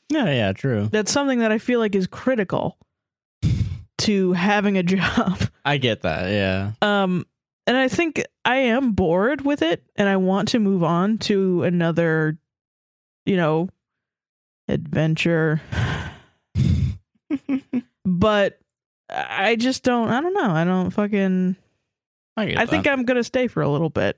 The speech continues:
Speaker 2: or at least until they fire me for doing a really bad
Speaker 1: <laughs>
Speaker 2: job.
Speaker 1: I get you.
Speaker 2: Yeah.
Speaker 1: Yeah. So, I don't know, I'm excited, I guess.
Speaker 2: I'm,
Speaker 1: That's my
Speaker 2: I'm
Speaker 1: point.
Speaker 2: excited for you.
Speaker 1: Oh, thank you.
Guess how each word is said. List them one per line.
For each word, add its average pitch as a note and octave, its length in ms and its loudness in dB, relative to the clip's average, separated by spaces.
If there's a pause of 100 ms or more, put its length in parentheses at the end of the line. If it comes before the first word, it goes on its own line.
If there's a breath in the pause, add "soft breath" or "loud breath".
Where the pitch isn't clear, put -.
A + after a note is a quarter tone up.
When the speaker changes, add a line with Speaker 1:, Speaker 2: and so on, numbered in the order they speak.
Speaker 2:
or F#3+ 140 0
at F#3 60 2
least G3+ 200 0
until G3 260 0
they F3+ 180 0
fire F3+ 320 0
me E3 140 0
for - 100 -4
doing D3+ 220 0
a D3+ 40 0
really D3+ 240 0
bad C#3+ 220 0
Speaker 1:
<laughs> C#3+ 40 4
Speaker 2:
job. D#3 300 2
Speaker 1:
I C3 180 0
get G2+ 260 0
you. - 80 -6 (180)
Speaker 2:
Yeah. B2 220 -6
Speaker 1:
Yeah. A#2 120 -6 (760)
So, F#3 80 0
I C4 40 0
don't E4+ 80 0
know, D3 60 0
I'm G#2 180 2
excited, A#2+ 380 0
I F2+ 60 -2
guess. F#2 380 -6 (680)
Speaker 2:
I'm, - 100 0
Speaker 1:
That's E4 100 -2
my G2 100 -2
Speaker 2:
I'm D#4+ 120 2
Speaker 1:
point. G4 80 2
Speaker 2:
excited F#4 380 0
for F#4+ 200 0
you. D#3+ 340 0
Speaker 1:
Oh, B2 200 -6
thank F3 260 -6
you. - 100 -20